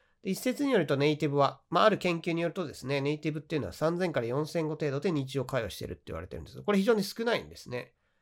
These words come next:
なんでこんな少ないかというと、やっぱこういう基本動詞、comeとacrossを組み合わせて新しい意味ができちゃうので、まあ、こういう基本動詞と副詞と前置詞組み合わせてたくさんの意味ができるんですね。まあ、それもあってですね、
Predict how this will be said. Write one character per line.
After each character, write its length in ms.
な 100
ん 20
で 60
こ 140
ん 20
な 80
少 180
な 120
い 80
か 100
と 140
い 100
う 40
と、 140
や 60
っ 160
ぱ 80
こ 120
う 20
い 20
う 40
基 200
本 240
動 140
詞、 240
come 240
と 140
across 360
を 40
組 180
み 60
合 40
わ 60
せ 80
て 100
新 320
し 100
い 20
意 40
味 60
が 60
で 100
き 80
ち 80
ゃ 40
う 80
の 80
で、 320
ま 60
あ、 20
こ 100
う 40
い 20
う 0
基 140
本 200
動 140
詞 120
と 80
副 240
詞 60
と 140
前 120
置 100
詞 100
組 140
み 60
合 20
わ 60
せ 120
て 100
た 160
く 80
さ 160
ん 60
の 60
意 60
味 80
が 80
で 140
き 160
る 100
ん 60
で 60
す 140
ね。 260
ま 60
あ、 20
そ 120
れ 60
も 120
あ 40
っ 80
て 120
で 100
す 120
ね、 280